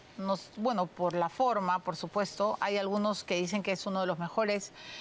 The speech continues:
ministros de Agricultura, pero usted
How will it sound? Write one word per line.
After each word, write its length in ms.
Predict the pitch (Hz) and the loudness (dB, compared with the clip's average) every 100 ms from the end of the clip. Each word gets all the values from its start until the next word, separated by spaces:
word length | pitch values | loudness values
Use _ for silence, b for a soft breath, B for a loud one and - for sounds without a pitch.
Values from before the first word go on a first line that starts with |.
| B B B B - | B B B B 0
ministros 460 | 208 185 208 208 | 2 2 2 0
de 60 | 196 | 2
Agricultura, 720 | 185 175 185 254 254 269 330 | 2 0 0 2 2 2 0
pero 220 | - 202 196 | 0 2 4
usted 500 | 180 - 247 247 | 2 0 2 4